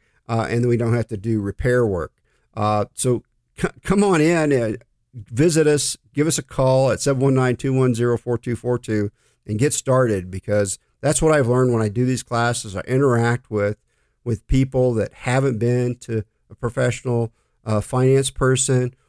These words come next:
or they, uh, went to the wrong one, or they picked and choose between different ones during the course of their life.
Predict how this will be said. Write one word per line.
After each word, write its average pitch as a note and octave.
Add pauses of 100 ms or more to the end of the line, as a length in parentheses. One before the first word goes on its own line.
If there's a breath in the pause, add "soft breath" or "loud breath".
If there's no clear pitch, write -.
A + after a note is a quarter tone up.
(140)
or A2 (120)
they, G2+
uh, F#2+ (100)
went C3
to A#2+
the A2+
wrong A2+
one, A#2+ (260)
or B2+
they A2+ (260)
picked C#3
and B2
choose B2+
between A2+
different A2+
ones A2+
during A2
the G2+
course A#2
of -
their G#2
life. A2+